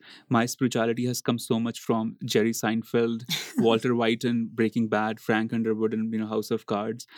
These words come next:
Speaker 1: I mean, these are the people who, the characters that inspire me, honestly.
Speaker 2: Also, the more flawed you are, I think the more you learn about spirituality, the more, and the
Speaker 1: Right.
Speaker 2: more you can look at someone who has flaws or a situation that's flawed
Speaker 1: Right.
Speaker 2: and understand it without
Speaker 1: Mm-hmm.
Speaker 2: judgment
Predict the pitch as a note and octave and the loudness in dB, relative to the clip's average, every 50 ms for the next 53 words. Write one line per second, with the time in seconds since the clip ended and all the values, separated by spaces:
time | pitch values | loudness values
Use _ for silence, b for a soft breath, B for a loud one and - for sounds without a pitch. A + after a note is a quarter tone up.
0 | B B B B A#2 A#2+ B2 A#2+ A#2+ B2 B2+ A#2 B2+ A#2+ A#2 A#2+ A2 - D3+ D3+ | B B B B 2 4 4 2 2 0 0 2 2 2 2 2 -2 -2 -4 -4
1 | D3+ - A#2 A2+ B2 B2 A#2+ A#2+ A#2 A2 - - B2+ A#2 A2 - A#2 A2+ B2 C3 | -2 0 0 0 0 -2 -4 -4 -4 -6 -6 -2 -2 -2 0 2 2 2 2 0
2 | B2+ - A#2+ A2+ G#2+ A2 G#2+ G#2 A2 A2 G#2+ - - G#2+ A2 A2+ A2+ A2 A2+ A2+ | 0 0 2 2 2 2 0 0 0 -2 -4 -2 -2 -2 0 -2 -2 -4 -6 -6
3 | A2 - - - - - - D#4 F4 - F#4+ F#4 B3+ B3 G3+ F#3+ A3 A#3+ A#3 - | -8 -8 -8 -10 -10 -8 -4 -4 -4 -2 -2 -2 -2 0 0 -2 -2 -4 -4 -2
4 | G3+ F#3 F#3+ G3 E3+ E3 F3 E3+ F3+ A3+ G3 D3+ - F3 D3 - F3 D#3+ E3 E3 | -2 0 0 0 -2 -2 -2 -2 -2 -2 -2 -4 -6 -6 -4 -4 -4 -2 -2 -2
5 | D#3+ D#3 D3 D3+ E3 G3 G3 D#3+ - - - - - - - - - - - - | -2 -4 -4 -4 -4 -4 -4 -6 -8 -10 -12 -10 -10 -8 -8 -8 -8 -8 -6 -4
6 | - - - - F#3+ E3 E3 F#3 F3+ F#3 F#3 F#3 F#3 F#3+ G3 F#3+ F#3 F#3 - - | -4 -2 -2 -2 -2 0 0 0 2 2 2 2 2 2 0 0 -2 -4 -4 -4
7 | F#3+ E3+ E3 F3 G#3 G3+ - F#3 F3 - - - - - F3 E3 D#3+ D#3+ D3 D#3 | -4 -2 0 -2 -2 -2 -2 -4 -4 -4 -8 -14 -8 -6 -4 -4 -2 -4 -4 -6
8 | D3+ C3+ D3 D#3+ E3 - - E3+ D#3+ D#3 D3+ D3 - - D#3 D3+ D#3+ - C#3+ - | -6 -6 -6 -8 -8 -6 -4 -4 -4 -4 -4 -6 -6 -6 -6 -6 -6 -6 -6 -4
9 | - D#3 D#3+ E3+ D#3+ - D#3+ C#3+ C#3 C3+ - - - D#3 C#3 C#3 C3+ C#3+ D3 - | -2 0 0 -2 -2 -4 -6 -8 -8 -10 -8 -6 -4 -2 -2 -2 -2 -2 -2 -4
10 | B2+ - D#3+ D#3 - - E3 D3+ D3 C3+ - - - - F3 E3+ F3 F3+ D3 - | -6 -6 -8 -6 -4 -4 -4 -4 -4 -6 -8 -10 -8 -4 -2 -2 0 0 -2 -4
11 | - - - - - A3 E3+ - - A#2 A#2 D3+ E3 F3+ D3+ C3 D#3 G3+ G3 G3+ | -8 -6 -4 -2 -2 0 0 -2 -2 0 0 0 -2 -2 -4 -6 -8 -6 -6 -6
12 | G#3 | -6